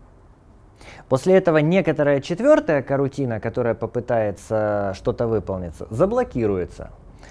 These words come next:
До тех пор, пока кто-нибудь другой не скажет up на семафоре. Помните параллельность исполнения?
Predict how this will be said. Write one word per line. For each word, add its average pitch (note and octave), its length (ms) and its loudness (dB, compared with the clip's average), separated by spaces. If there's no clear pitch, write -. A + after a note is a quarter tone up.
До D3 160 2
тех D#3 200 2
пор, G#3+ 200 4
пока D#3+ 280 0
кто-нибудь D3 760 0
другой D3 400 2
не F3 120 0
скажет C3 540 -2
up F3+ 320 0
на C#3+ 380 -4
семафоре. B2+ 640 -4
Помните A3 400 -2
параллельность C3 680 -2
исполнения? G2 640 -6